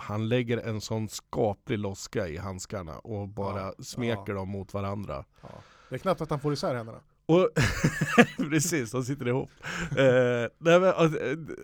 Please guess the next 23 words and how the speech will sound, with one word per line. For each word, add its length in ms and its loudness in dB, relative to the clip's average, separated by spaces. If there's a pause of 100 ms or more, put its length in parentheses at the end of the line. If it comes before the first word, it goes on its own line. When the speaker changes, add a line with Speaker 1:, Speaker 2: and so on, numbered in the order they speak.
Speaker 1:
alltså, 280 0
det 100 2
är 40 4
ju 120 4
identisk 680 2
räddning 420 2
som 180 -2
det 80 -2
tidigare 380 0
straffen, 360 -2
fast 160 0
den 120 2
här 300 4
är 160 4
bättre 460 -2
slagen. 480 0
Speaker 2:
Ja, 60 -2
den 180 -4
är 60 -2
lite 480 -4
närmare 300 -6
stolpen. 480 -10 (160)
Speaker 1:
Mm. 300 -2